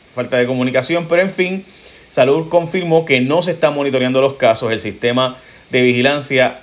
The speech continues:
es voluntariamente la gente que desea hacerse la prueba, se hace la prueba, casi nadie se está haciendo la prueba, de los sesenta mil personas que han entrado, solo trescientas, eh,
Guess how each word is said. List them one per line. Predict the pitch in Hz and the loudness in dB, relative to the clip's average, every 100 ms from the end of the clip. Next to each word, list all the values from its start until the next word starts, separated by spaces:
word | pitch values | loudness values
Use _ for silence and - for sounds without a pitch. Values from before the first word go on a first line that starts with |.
| - | -2
es | 127 143 135 | 0 0 0
voluntariamente | 127 143 127 123 123 160 175 170 160 156 160 | 4 4 4 0 2 2 2 0 -2 -2 0
la | 139 | 0
gente | 143 143 131 | -2 -4 -2
que | 120 | -2
desea | 110 104 - 175 185 | 0 -2 -2 0 0
hacerse | 170 175 170 | 0 -4 -2
la | 160 | 0
prueba, | 185 180 | 2 2
se | 151 | 0
hace | 131 | -2
la | 156 | -2
prueba, | 147 147 156 - - | 0 2 2 0 -6
casi | 135 139 | -6 -2
nadie | 131 135 147 | 0 0 0
se | |
está | 127 127 | -2 -2
haciendo | 131 127 | -4 0
la | 135 | 0
prueba, | 131 107 123 - - - - | 2 0 0 -4 -18 -20 -8
de | 120 | -2
los | 113 110 | -2 -4
sesenta | 113 107 104 | -8 -6 -4
mil | 110 110 | -4 -4
personas | 131 127 131 127 | -4 -4 -6 -4
que | |
han | 123 | -2
entrado, | 123 123 123 123 | -2 0 0 0
solo | 117 117 | -2 -4
trescientas, | 127 120 107 98 - - - _ _ _ - | -4 -4 -6 -4 -8 -8 -20 _ _ _ -6
eh, | 120 120 117 110 110 | 0 2 2 2 -2